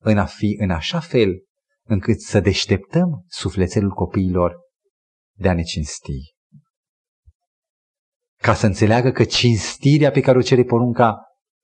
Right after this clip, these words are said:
nu este o datorie. „Sunt tată tău, te rog să mă asculți.” Nu.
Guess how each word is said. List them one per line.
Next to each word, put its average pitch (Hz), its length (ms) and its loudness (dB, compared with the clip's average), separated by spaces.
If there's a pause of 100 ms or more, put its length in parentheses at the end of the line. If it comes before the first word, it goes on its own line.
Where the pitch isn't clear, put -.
(220)
nu 160 160 -2
este 196 540 0
o 117 140 6
datorie. 113 920 4 (640)
„Sunt 185 340 8
tată - 280 6
tău, 254 160 6
te 226 100 8
rog 233 220 6
să 247 120 8
mă 233 60 8
asculți.” 226 560 2
Nu. 196 300 0